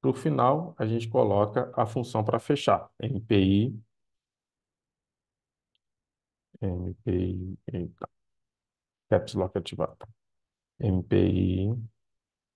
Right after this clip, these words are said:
file, close. Eu vou passar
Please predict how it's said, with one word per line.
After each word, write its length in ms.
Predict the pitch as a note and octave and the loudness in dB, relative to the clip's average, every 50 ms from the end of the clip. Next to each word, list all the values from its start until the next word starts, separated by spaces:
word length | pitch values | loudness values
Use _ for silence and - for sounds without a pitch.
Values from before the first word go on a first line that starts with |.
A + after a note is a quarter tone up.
| _ _ _ _ _ _ _ _ _ _ _ _ _ _ _ _ _ _ _ _ _ _ _ - | _ _ _ _ _ _ _ _ _ _ _ _ _ _ _ _ _ _ _ _ _ _ _ 2
file, 460 | F#2+ F#2+ F#2 F#2 F#2+ G2+ G#2+ A2+ A2 A2 A2 - - _ _ _ _ _ _ _ _ _ _ _ _ _ _ _ _ _ _ _ _ _ _ _ _ _ _ _ _ _ _ _ _ _ _ _ _ _ _ _ _ _ _ _ _ _ _ _ _ _ _ _ _ _ | 4 4 6 4 4 2 0 0 -2 -4 -8 -10 -12 _ _ _ _ _ _ _ _ _ _ _ _ _ _ _ _ _ _ _ _ _ _ _ _ _ _ _ _ _ _ _ _ _ _ _ _ _ _ _ _ _ _ _ _ _ _ _ _ _ _ _ _ _
close. 680 | A2 G2+ F#2+ G2 F#2+ F#2+ F#2+ G2 G2+ - - - - - _ _ _ _ _ _ _ _ _ - | 0 0 2 2 2 0 -2 -4 -6 -8 -14 -16 -18 -20 _ _ _ _ _ _ _ _ _ -4
Eu 140 | C3 A2 G2 | -2 0 2
vou 140 | G#2 G2+ - | 0 0 0
passar 680 | - G#2+ G#2 G#2+ - - - G#2 F#2 F#2 F#2+ G2+ G#2 | 0 0 0 0 -4 -6 -4 -2 0 0 0 -2 -6